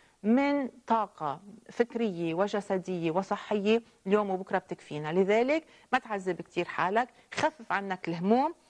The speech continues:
والمشاكل والواجبات. السبت والأحد فيك تنطلق مجددا.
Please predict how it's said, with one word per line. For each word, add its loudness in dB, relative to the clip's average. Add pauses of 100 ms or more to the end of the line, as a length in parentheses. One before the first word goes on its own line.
(140)
والمشاكل -2
والواجبات. 0
السبت -4
والأحد -4 (260)
فيك -8
تنطلق 0 (200)
مجددا. -2